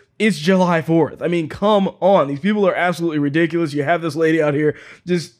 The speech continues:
acting a fool. I mean, she literally lost her mind because apparently she's just crazy. Something. Something is obviously wrong with her to some degree, but really, really weird.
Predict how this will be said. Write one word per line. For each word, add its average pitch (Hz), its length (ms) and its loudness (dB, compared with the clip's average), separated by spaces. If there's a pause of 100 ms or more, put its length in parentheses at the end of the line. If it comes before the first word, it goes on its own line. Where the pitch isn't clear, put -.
(340)
acting 262 280 0
a 233 60 2
fool. 254 180 2
I 190 40 4
mean, 185 100 4
she 220 140 0
literally 240 380 2
lost 196 300 0
her 180 100 2
mind 135 520 0 (400)
because 202 340 4
apparently 202 440 0
she's 190 280 -4
just 185 340 2 (260)
crazy. 202 580 0
Something. 240 480 -2
Something 269 340 0
is 196 200 0
obviously 185 420 2
wrong 165 460 4
with 151 160 0
her 143 300 -6 (200)
to 185 120 0
some 196 280 2
degree, 165 460 0
but 139 500 -6 (360)
really, 220 400 4
really 196 300 6
weird. 170 400 2